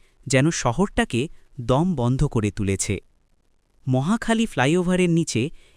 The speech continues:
একটি মাঝারি চেহারার মানুষ ধীরে ধীরে হেঁটে চলেছে। লোকটির পোশাক একেবারেই সাধারণ, গায়ে মলিন সাদা পাঞ্জাবি,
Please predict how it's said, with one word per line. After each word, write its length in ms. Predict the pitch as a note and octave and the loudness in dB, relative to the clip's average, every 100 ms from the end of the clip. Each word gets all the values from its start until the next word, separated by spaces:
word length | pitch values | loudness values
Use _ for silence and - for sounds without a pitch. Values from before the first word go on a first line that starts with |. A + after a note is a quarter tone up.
| - | -8
একটি 240 | D3 F#3+ | -2 2
মাঝারি 480 | C#3+ A2 A#2 F3+ G#3+ | 2 2 2 0 0
চেহারার 420 | - E3 E3+ E3+ | 0 0 0 0
মানুষ 460 | C3+ G#2+ A2+ E3 - - _ - | 0 2 0 0 -8 -18 _ -2
ধীরে 240 | C3+ G3 | 2 2
ধীরে 300 | A3+ D3+ D3+ F#3+ | 2 2 0 2
হেঁটে 180 | F3+ F3 | 2 2
চলেছে। 500 | - G#2+ G2+ - G2 - - _ _ _ _ _ - | 2 -2 -2 -2 -4 -6 -20 _ _ _ _ _ -4
লোকটির 440 | B2+ D3 - G#3+ G3 | 2 2 2 -2 0
পোশাক 440 | C3+ - G#2 C3+ - | -2 0 -2 -4 -4
একেবারেই 480 | C#3+ - G#3 G3+ G#3+ | -4 0 2 2 2
সাধারণ, 520 | - C#3 B2 G2 D#2+ - _ _ _ _ - A#2 | 2 2 2 -2 -4 -12 _ _ _ _ -6 2
গায়ে 260 | A#2 D3+ | 4 4
মলিন 380 | C#3 C3+ D#3+ F3+ | 4 4 2 0
সাদা 340 | - A#2 A#2 | -2 -2 0
পাঞ্জাবি, 580 | A#2+ G#2+ G#2+ B2+ D3 A2+ | 0 0 2 2 2 -2